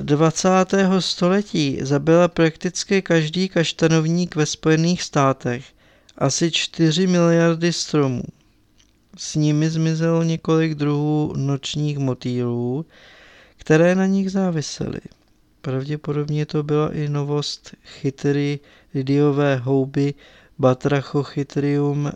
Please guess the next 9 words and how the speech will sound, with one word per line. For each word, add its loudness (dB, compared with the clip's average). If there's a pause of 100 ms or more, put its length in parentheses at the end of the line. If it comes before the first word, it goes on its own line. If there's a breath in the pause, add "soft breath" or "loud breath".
dendrobatidis, -6 (420 soft breath)
která 0
odpovídá 0
za -2
její -2
smrtelné -4
účinky -4 (600 soft breath)
a 2
vysvětluje, -2